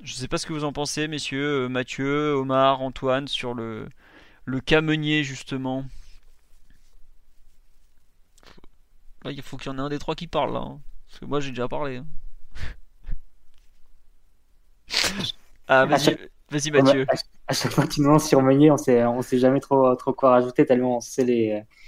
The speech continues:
Speaker 2: les qualités, les défauts, euh, de joueurs, à quel point il peut replonger totalement dans ses travers demain, par exemple.
Speaker 1: Oui.
Speaker 2: Ou je sais pas qui. <laughs>
Speaker 1: Ah bah, demain, il y a Ryan Babel, il est capable de te le découper à, au bout de vingt secondes de jeu, quand même.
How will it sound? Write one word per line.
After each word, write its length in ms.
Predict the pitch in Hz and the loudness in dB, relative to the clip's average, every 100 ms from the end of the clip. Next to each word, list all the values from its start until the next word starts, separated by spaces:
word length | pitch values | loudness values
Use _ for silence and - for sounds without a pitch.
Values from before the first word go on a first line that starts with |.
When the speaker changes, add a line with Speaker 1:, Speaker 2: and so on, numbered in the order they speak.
| - - - _ - | -20 -20 -20 _ -2
Speaker 2:
les 140 | 127 | 0
qualités, 560 | - 127 131 - 143 139 | 4 4 4 4 4 6
les 100 | 123 | 4
défauts, 680 | 127 123 - 135 135 131 127 | 4 0 2 4 6 6 6
euh, 500 | 117 113 113 113 113 113 | 4 2 0 -4 -6 -6
de 200 | 117 123 | 0 2
joueurs, 480 | 120 120 131 131 123 113 - - | 2 4 4 4 2 -10 -18 -16
à 100 | - | -12
quel 140 | - 120 | -6 0
point 160 | 139 | 2
il 60 | 131 | 2
peut 120 | - | 4
replonger 480 | 117 120 127 123 127 | 2 2 2 2 2
totalement 380 | 131 127 127 127 | 2 2 4 4
dans 80 | 123 | 4
ses 100 | 127 | 0
travers 380 | - 123 120 | 0 2 2
demain, 260 | 123 127 135 | 2 2 2
par 160 | 127 113 | 2 0
exemple. 400 | 117 127 - 113 110 - - - - | 0 -2 -6 -16 -16 -18 -20 -20 -12
Speaker 1:
Oui. 340 | 135 143 - - - - _ _ _ _ _ _ _ | -10 -8 -10 -16 -20 -20 _ _ _ _ _ _ _
Speaker 2:
Ou 60 | 113 | -12
je 80 | - | -6
sais 60 | |
pas 120 | - | -6
qui. 240 | 117 147 151 147 117 | -2 2 2 0 -6
<laughs> 200 | - - | 0 4
Speaker 1:
Ah 60 | |
bah, 140 | 170 151 | 6 6
demain, 280 | 151 180 208 | 4 2 4
il 80 | |
y 60 | 143 | 4
a 60 | 131 | 6
Ryan 260 | 151 165 | 6 6
Babel, 440 | 151 147 190 180 147 | 4 4 4 0 -2
il 140 | 135 | -4
est 40 | 131 | 0
capable 300 | 143 147 175 | 2 2 0
de 80 | 135 | -4
te 100 | - | -4
le 80 | |
découper 540 | 127 147 156 143 180 175 | -2 -2 -4 0 2 4
à, 260 | 135 127 | 4 2
au 40 | 127 | 0
bout 120 | 131 | -2
de 140 | 131 | -2
vingt 200 | 135 135 | -2 -2
secondes 200 | 127 131 | -4 -4
de 100 | 139 | -2
jeu, 140 | 202 202 | -2 -4
quand 100 | 135 | -6
même. 140 | 113 | -8